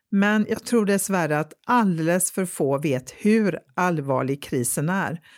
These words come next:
och att vi närmar oss en klimatkatastrof med svindlande hastighet. Med den insikten är jag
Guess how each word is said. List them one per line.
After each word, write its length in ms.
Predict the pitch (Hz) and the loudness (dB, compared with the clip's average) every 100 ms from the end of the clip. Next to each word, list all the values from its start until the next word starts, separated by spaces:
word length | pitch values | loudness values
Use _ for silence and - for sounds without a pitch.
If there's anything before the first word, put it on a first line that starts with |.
| - - _ | -20 -20 _
och 100 | 202 | -2
att 140 | 196 | 0
vi 60 | 185 | 0
närmar 380 | 190 208 160 131 | 2 2 0 0
oss 180 | 147 143 | -2 -2
en 120 | 135 | -4
klimatkatastrof 1200 | - 165 185 147 - 131 - 127 - 147 127 - | -2 0 0 -2 -6 -6 -6 -8 -2 0 0 -4
med 160 | - 135 | -6 -4
svindlande 640 | - 175 190 139 120 113 | -2 0 0 0 -4 -6
hastighet. 800 | 131 160 147 - 156 175 - - - _ _ _ _ _ _ _ _ - | -4 -4 -4 -6 -6 -8 -10 -14 -16 _ _ _ _ _ _ _ _ -2
Med 140 | 202 | 2
den 240 | 190 214 202 | 4 2 2
insikten 600 | 214 190 - 170 - 156 | 2 2 2 -2 -2 -2
är 60 | |
jag 100 | 135 | -2